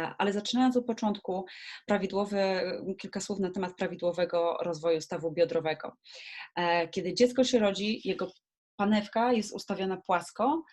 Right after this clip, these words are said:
natomiast kość udowa nie ma jeszcze wykształconego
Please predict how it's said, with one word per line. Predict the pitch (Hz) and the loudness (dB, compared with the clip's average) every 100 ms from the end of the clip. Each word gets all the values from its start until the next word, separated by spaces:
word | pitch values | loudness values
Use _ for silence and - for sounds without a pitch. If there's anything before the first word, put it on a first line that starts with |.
| - | -6
natomiast | - 208 190 180 - | -4 -2 -2 -4 -8
kość | - 240 269 - - | -2 2 2 0 -8
udowa | 190 175 180 226 262 - | -4 -2 2 2 2 0
nie | 214 240 | 2 4
ma | 226 | 4
jeszcze | 202 - 165 | 0 -4 -6
wykształconego | 180 - 180 170 185 170 185 170 151 | -6 0 0 0 -4 -2 -2 -2 -6